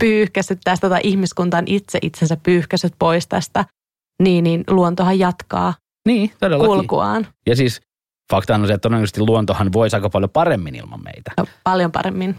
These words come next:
Speaker 2: Et, et esimerkiksi tää kevät on hyvin osoittanut sen, että nyt kun ihminen –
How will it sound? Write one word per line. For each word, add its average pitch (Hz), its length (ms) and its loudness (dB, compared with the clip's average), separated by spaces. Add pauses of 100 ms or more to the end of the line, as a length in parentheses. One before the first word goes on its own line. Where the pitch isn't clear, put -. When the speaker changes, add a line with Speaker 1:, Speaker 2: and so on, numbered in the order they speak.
Speaker 2:
Et, 90 200 0
et 90 140 0
esimerkiksi 101 340 0
tää 113 220 0
kevät 101 320 -2
on 113 80 0
hyvin 127 240 2
osoittanut 95 480 -4
sen, 76 220 -6
että - 360 -6
nyt 87 160 0
kun 90 160 0
ihminen – 90 460 0